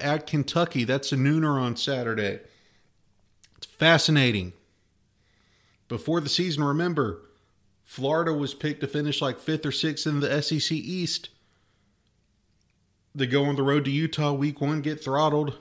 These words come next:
Everyone writes them off. Then they come back in their next big game. They throttle Tennessee. People don't know what to think of Florida right now. People also don't know what to think of Kentucky 'cause this is their first big game.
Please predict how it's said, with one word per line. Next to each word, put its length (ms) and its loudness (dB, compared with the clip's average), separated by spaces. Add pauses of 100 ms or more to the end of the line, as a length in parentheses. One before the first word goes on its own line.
(160)
Everyone 360 0
writes 240 0
them 140 -4
off. 340 -6 (800)
Then 120 -4
they 100 0
come 180 4
back 220 2
in 60 0
their 100 4
next 260 0
big 220 0
game. 280 0 (100)
They 140 4
throttle 320 0
Tennessee. 640 -2 (320)
People 200 4
don't 180 4
know 120 0
what 140 0
to 40 -12
think 180 -4
of 80 -6
Florida 280 0
right 200 2
now. 320 -2 (920)
People 260 -2
also 220 -2
don't 160 2
know 100 0
what 120 -2
to 60 -10
think 180 -4
of 100 -8
Kentucky 420 -2
'cause 200 -4
this 240 -4
is 100 -16 (440)
their 120 -2
first 320 -4
big 160 -2
game. 500 0